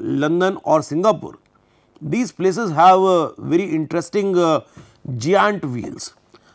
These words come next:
and these are known, uh, Singapore Eye and London Eye. Now, when they are, uh, putting passengers into that, uh, trolley or that, uh, uh,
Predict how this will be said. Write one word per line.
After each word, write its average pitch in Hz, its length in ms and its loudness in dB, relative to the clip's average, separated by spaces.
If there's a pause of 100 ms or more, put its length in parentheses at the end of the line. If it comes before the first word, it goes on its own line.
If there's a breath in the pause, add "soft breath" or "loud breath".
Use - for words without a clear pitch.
(100 soft breath)
and 147 240 -2
these 190 160 0
are 180 160 4
known, 170 400 2
uh, 156 320 -2
Singapore 160 580 -2
Eye 156 380 2
and 147 240 -2
London 139 280 -4
Eye. - 220 -10 (880 soft breath)
Now, 220 420 4 (460)
when 208 380 -2
they 226 260 2 (140)
are, 196 440 6
uh, 208 280 0 (1000)
putting 220 420 -2 (180)
passengers 220 600 -2
into 180 320 -2
that, 170 320 4 (640)
uh, 143 380 0
trolley 175 500 2 (560 soft breath)
or 143 260 2
that, 156 400 4
uh, 143 420 0
uh, 139 400 -8